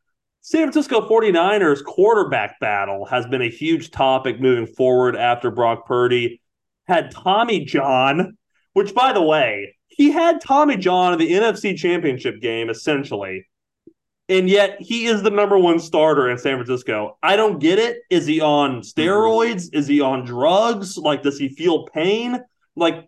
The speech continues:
pitchers get Tommy John and they're out for an entire year. So if you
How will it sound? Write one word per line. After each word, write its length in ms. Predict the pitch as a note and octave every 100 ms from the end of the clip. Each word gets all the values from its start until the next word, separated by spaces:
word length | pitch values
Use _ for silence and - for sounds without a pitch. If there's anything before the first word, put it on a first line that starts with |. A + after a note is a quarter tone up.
| _
pitchers 640 | C#4+ F4 - G3+ F3 E3+
get 260 | C3 F#3 F#3+
Tommy 300 | F3+ G3 F#3+
John 360 | C#3 C3+ C3 C3
and 80 |
they're 160 | C3 C3
out 280 | D3 E3+ -
for 140 | C#3+ C#3
an 60 |
entire 400 | A#2 B2+ C#3 A#2+
year. 380 | A2 A#2+ G#2 F2+ _ _ _
So 240 | _ F3+ E3
if 140 | D3+
you 520 | C#3+ A3+ B3+ A#3+ -